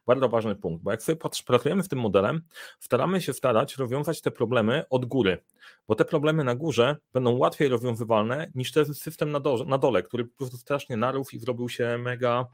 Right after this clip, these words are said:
e, mega ciężki. E,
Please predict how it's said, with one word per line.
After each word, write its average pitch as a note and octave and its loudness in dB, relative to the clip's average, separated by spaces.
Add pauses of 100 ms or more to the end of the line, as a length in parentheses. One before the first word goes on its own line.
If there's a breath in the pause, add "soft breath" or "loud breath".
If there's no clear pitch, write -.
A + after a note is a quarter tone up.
(840)
e, A2 0 (100)
mega A#2 2 (340)
ciężki. - -4 (540 loud breath)
E, G#2+ 2